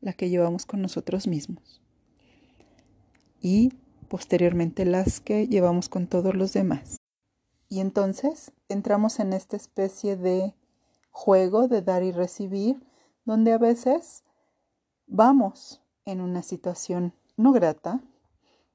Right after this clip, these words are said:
a veces toleramos cosas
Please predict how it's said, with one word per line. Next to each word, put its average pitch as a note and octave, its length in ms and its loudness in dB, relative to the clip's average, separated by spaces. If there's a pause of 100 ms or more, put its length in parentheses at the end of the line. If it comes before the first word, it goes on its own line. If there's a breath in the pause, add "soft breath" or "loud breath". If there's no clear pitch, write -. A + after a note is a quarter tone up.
(960)
a F3+ 140 2
veces F3+ 560 0
toleramos F3 1080 -2
cosas E3+ 720 -2